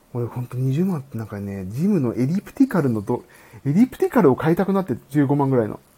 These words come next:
それを嫁に話したらね、「そんなのどこに置くの？」って一周されましたよね。も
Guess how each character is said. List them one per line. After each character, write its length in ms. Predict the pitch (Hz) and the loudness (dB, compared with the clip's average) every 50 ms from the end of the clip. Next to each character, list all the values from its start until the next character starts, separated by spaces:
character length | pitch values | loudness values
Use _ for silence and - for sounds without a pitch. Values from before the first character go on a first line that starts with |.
| _ _ _ - - _ _ _ _ - - | _ _ _ -20 -20 _ _ _ _ -12 -6
そ 60 | 131 | -4
れ 80 | 143 | 0
を 20 | 139 | 2
嫁 240 | 131 131 135 165 175 | 2 2 2 2 0
に 80 | 175 | 0
話 240 | 151 160 170 165 156 | 0 -2 -4 -4 -4
し 40 | - | -4
た 100 | - 95 | -6 -6
ら 80 | 87 | -6
ね、 300 | 82 82 85 82 85 82 - _ - - _ _ - - | -6 -8 -10 -10 -12 -14 -16 _ -20 -20 _ _ -14 -8
「そ 80 | 185 | -6
ん 60 | 220 | -4
な 100 | 247 269 | -2 -2
の 80 | 156 127 | -2 -2
ど 100 | 131 196 | -4 -4
こ 120 | - 339 | -2 0
に 80 | 294 156 | 0 0
置 140 | 113 - 113 | 0 -2 -4
く 40 | 95 | -8
の？」 60 | 90 | -8
っ 20 | - | -10
て 120 | - - - - - _ - | -14 -16 -18 -18 -20 _ -12
一 80 | 139 135 | -12 -10
周 200 | - - - 240 | -10 -4 -2 -2
さ 140 | 226 240 214 | 0 0 -2
れ 80 | 202 202 | -2 0
ま 140 | 202 190 | -2 -4
し 60 | 185 - | -6 -6
た 80 | - | -10
よ 80 | - - | -12 -12
ね。 80 | - - - - _ _ _ _ _ _ _ _ _ _ _ _ - - _ _ _ _ _ _ _ _ - 120 110 | -14 -20 -20 -20 _ _ _ _ _ _ _ _ _ _ _ _ -20 -20 _ _ _ _ _ _ _ _ -18 -16 -16
も 340 | 104 101 101 98 90 - | -14 -14 -14 -16 -16 -18